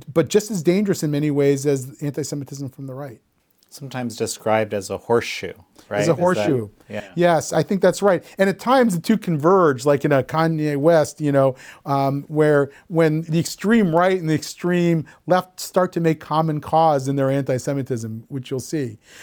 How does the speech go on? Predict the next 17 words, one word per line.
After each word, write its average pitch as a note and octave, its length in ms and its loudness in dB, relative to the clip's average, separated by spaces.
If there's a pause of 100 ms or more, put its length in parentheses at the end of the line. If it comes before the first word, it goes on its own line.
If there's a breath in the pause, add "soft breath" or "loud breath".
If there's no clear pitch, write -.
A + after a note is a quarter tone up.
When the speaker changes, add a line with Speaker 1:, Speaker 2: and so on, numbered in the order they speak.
Speaker 1:
You E3+ 80 0
know, E3 100 6
there G3 120 6
are F#3+ 60 4
extreme A3 460 2
right-wingers, F3+ 600 2
by D3 160 2
the C#3+ 100 0
way, C#3+ 200 2
who C#3+ 340 0 (240 loud breath)
prom-, E3 280 -2
promulgate F#3 580 0
the E3+ 100 4
idea D3+ 260 2
of C3+ 80 -2
Jewish F3+ 360 0
privilege, C#3 600 0